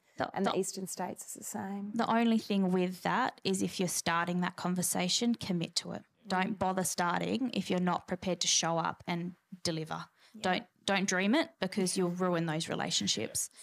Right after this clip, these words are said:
Speaker 2: So
Speaker 1: So the
Speaker 2: true.
Speaker 1: consistency and deliverables are essential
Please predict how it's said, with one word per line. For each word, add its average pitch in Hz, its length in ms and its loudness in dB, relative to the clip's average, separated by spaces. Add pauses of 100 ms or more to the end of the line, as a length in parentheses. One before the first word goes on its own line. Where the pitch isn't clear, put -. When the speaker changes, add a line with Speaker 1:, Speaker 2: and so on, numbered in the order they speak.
Speaker 2:
So 180 160 -4
Speaker 1:
So 180 160 -2
the 180 120 -2
Speaker 2:
true. 185 60 -8
Speaker 1:
consistency 190 760 0
and 170 140 -2
deliverables 170 760 0
are 170 160 0
essential - 600 0